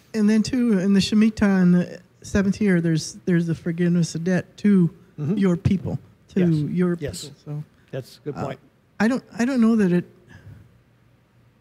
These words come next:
Speaker 1: that it means to somebody that it's not in the f-, in the faith.
Speaker 2: Well,
Speaker 1: although you could,
Speaker 2: yeah,
Speaker 1: you
Speaker 2: I,
Speaker 1: know,
Speaker 2: I,
Speaker 1: you could, you know, if
Speaker 2: Yep.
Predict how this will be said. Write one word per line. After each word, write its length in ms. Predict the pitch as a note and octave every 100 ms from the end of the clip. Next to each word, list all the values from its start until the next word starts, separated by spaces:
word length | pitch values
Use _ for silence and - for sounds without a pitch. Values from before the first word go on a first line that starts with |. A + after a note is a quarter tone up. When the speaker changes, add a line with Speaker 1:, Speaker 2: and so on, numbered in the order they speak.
| _ _ _
Speaker 1:
that 180 | F#3 F3
it 100 | -
means 400 | F#3+ G3 G3 -
to 580 | - F3+ E3+ D#3+ D3+ D3+ _ _ _ _ _ _
somebody 440 | - G#3+ G3 F#3 E3+
that 140 | E3+
it's 220 | D#3+ -
not 260 | F3+ F3 D3+ - - - - - - - _ _ _ -
in 140 | G3
the 60 | E3+
f-, 140 | - - _ _ _
in 120 | G3
the 80 | F3
faith. 460 | - F#3+ D#3+ D3+ - - _ _ _ _
Speaker 2:
Well, 300 | G3+ C4+ C4+ B3
Speaker 1:
although 220 | B3 B3
you 220 | B3 G3+
could, 360 | - C4+ E3+ F3 -
Speaker 2:
yeah, 180 | G#3 A3
Speaker 1:
you 40 | -
Speaker 2:
I, 140 | F#3 G3+
Speaker 1:
know, 60 |
Speaker 2:
I, 60 | G#3+
Speaker 1:
you 160 | A#3 B3
could, 340 | - D4+ G#3+
you 80 | G3
know, 220 | F#3+ F#3+
if 160 | G3+ - E3
Speaker 2:
Yep. 160 | D#3